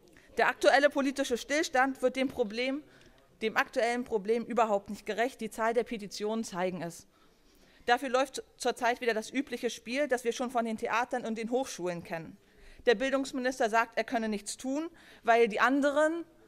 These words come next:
in diesem Fall die kreisfreien Städte, ihm verkehrte Zahlen geliefert hätten. Diesmal soll die Anzahl der betroffenen Schülerinnen und Schüler in Rostock und Schwerin widersprüchlich sein. Ich finde, so langsam können, könnte man sich mal eine andere Ausrede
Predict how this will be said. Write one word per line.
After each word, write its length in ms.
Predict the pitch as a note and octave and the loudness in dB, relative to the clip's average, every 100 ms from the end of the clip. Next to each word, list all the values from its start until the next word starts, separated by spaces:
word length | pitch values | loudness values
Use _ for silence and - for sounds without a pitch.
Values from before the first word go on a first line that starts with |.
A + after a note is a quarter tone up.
| _ | _
in 100 | G#3+ | -10
diesem 300 | G3+ A#3+ B3 | -6 -6 -6
Fall 380 | A#3+ A#3 A#3 B3+ | -2 0 0 -2
die 120 | A#3 | -8
kreisfreien 640 | - A3+ A3+ - A3 G#3+ | -2 2 2 0 0 0
Städte, 340 | G#3+ A#3+ B3+ - | 0 -2 -2 0
ihm 140 | A#3 | 0
verkehrte 440 | C4 A3+ A3+ A3+ G#3+ | 0 2 2 2 -2
Zahlen 380 | - G#3 A3 | 0 0 2
geliefert 420 | F3+ E3+ E3+ E3 - | 0 -4 -6 -6 -6
hätten. 300 | D#3 - - _ - _ - - - | -12 -14 -20 _ -20 _ -20 -14 -6
Diesmal 340 | C#4+ C4+ A#3+ | -4 2 2
soll 160 | A3+ A#3 | 4 2
die 120 | A3+ | 2
Anzahl 300 | A#3 - B3 | 2 0 0
der 120 | A3+ | 2
betroffenen 500 | A3 - B3+ C4+ A3 | 0 0 -2 0 -4
Schülerinnen 460 | - C#4 C4 C4 A#3+ | -2 -2 0 0 0
und 120 | G#3 | -4
Schüler 240 | C4 A#3+ | -2 0
in 80 | G3 | 0
Rostock 380 | G3 A#3+ - A3 | 0 0 -2 -2
und 140 | G#3 | -4
Schwerin 340 | - G3+ A#3 A#3 | -4 -4 -4 -4
widersprüchlich 680 | A#3+ A#3+ - G3+ F#3 E3+ - | 0 0 -2 -10 -8 -12 -8
sein. 340 | D#3+ D#3+ F#3+ - - - - - - | -8 -8 -12 -20 -20 -20 -20 -20 -12
Ich 100 | - | -8
finde, 260 | - D4 C#4+ | 0 2 4
so 80 | A3+ | 4
langsam 460 | A3 C4 C4 C4+ | 4 4 4 2
können, 300 | C4 B3+ C4 - _ _ _ - - - | 2 0 0 -2 _ _ _ -20 -20 -2
könnte 240 | - C4+ C4+ | 4 4 4
man 180 | B3 | 0
sich 100 | A#3 | 0
mal 200 | A#3+ A#3 | 0 2
eine 220 | A#3 A3 F#3+ | 2 2 4
andere 340 | C4 B3+ G#3 | 4 2 4
Ausrede 640 | G3+ A3 - B3 B3 C4 | 4 4 2 0 2 0